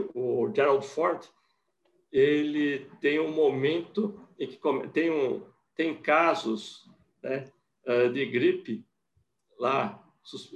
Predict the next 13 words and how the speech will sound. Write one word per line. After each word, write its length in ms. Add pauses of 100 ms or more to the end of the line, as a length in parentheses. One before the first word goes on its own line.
(120)
H 280
um 140
N 240
um, 200 (840)
lá 180
um 160
dos 160
fortes 380
lá 140
na, 240
no 100
meio 220
oeste, 280